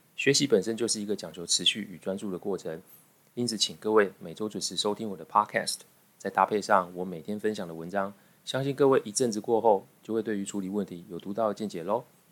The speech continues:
我们来聊聊今天的主题。有人会对我的工作很好奇，通常客户对外宣称会说我是公司的顾问，但其实啊，在我看来，我好像是客户的管家，因为只要是客户的问题，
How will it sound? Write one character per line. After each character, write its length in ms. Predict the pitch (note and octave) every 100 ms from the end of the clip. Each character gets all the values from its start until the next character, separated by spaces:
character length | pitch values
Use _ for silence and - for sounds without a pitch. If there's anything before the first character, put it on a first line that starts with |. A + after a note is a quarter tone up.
| _ _ _ _ -
我 60 |
们 60 | F#2+
来 140 | F#2
聊 120 | F#2
聊 180 | F#2 F#2
今 120 | G2+
天 160 | B2 C3
的 60 | G2
主 160 | E2+
题。 220 | F2+ D#2 - _ _ _ _ _ _ _ _ _ _ _ _ _ -
有 80 | A#2
人 120 | C#3
会 160 | F3
对 140 | E3 D#3+
我 140 | G2
的 80 | E2+
工 180 | B2 C3
作 160 | C3+
很 80 | F2
好 160 | G#2+ F#2+
奇， 240 | - G2+ - _ _ _ _
通 180 | - C3
常 260 | B2 F2+ F2
客 160 | - A#2+
户 120 | A2+
对 100 | A2+
外 120 | G#2+
宣 200 | G2+ G2+
称 260 | G2 G2 F#2+ - _
会 100 | A2+
说 200 | A2 A2 -
我 80 | E2
是 200 | G2+ E2+ _
公 180 | - F#2
司 140 | -
的 100 | F2
顾 200 | D#2 F#2
问， 160 | F2 D#2+ - _ _ _ _
但 140 | - B2
其 200 | - F#2+
实 160 | F#2
啊， 180 | F2 D2+ -
在 160 | G#2+
我 60 | F2
看 180 | - E2
来， 160 | D2 - _ _ -
我 100 | F2+
好 80 |
像 160 | D#2+ F#2
是 100 | G2+
客 220 | - G2
户 80 | F#2
的 100 | F2
管 220 | - -
家， 240 | - D#2 D#2 _ _ _ _ _
因 140 | A2
为 140 | A2+ F2+
只 160 | -
要 120 | F2+ F#2
是 120 | G#2
客 160 | -
户 80 | G2
的 80 | F2
问 160 | F#2 E2
题， 200 | D#2